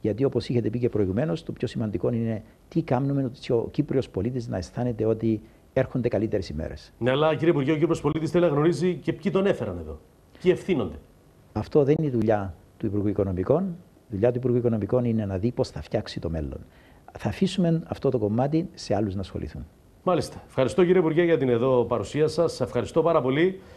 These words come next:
Speaker 2: και ευχή όλων σύντομα να δούμε καλύτερες μέρες για την κυπριακή οικονομία.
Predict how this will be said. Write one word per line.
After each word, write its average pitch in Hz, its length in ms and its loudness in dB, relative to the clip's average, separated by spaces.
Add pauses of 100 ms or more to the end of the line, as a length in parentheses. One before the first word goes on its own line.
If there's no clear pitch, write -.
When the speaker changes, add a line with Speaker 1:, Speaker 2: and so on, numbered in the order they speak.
(540)
Speaker 2:
και 127 180 0
ευχή 135 300 4
όλων 180 300 6
σύντομα 175 520 2
να 156 120 2
δούμε 170 480 2
καλύτερες 147 440 2
μέρες 151 220 0
για 143 100 -2
την 131 80 -2
κυπριακή 123 360 0
οικονομία. 107 440 -2